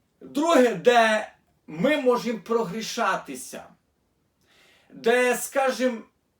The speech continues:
дьявол що може використовувати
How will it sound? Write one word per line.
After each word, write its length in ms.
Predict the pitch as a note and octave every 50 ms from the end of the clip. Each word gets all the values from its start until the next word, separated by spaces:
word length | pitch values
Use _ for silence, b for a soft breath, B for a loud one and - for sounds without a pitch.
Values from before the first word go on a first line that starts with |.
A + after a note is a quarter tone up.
| _ _ _ _ _ _ _ _ _ _ _ _ _ _ _ _ _ _ _ _
дьявол 500 | - B2+ - - D4+ D4+ D4 C4+ B3 G#3+
що 260 | E3+ - - - C#4
може 240 | B3+ B3+ A3+ A3 B3
використовувати 1300 | G#3 A#3+ - - B3 A#3 A#3+ A3 - - - B3+ B3 A#3 G#3+ F#3+ E3+ D3+ D3+ - - - B2+ - - -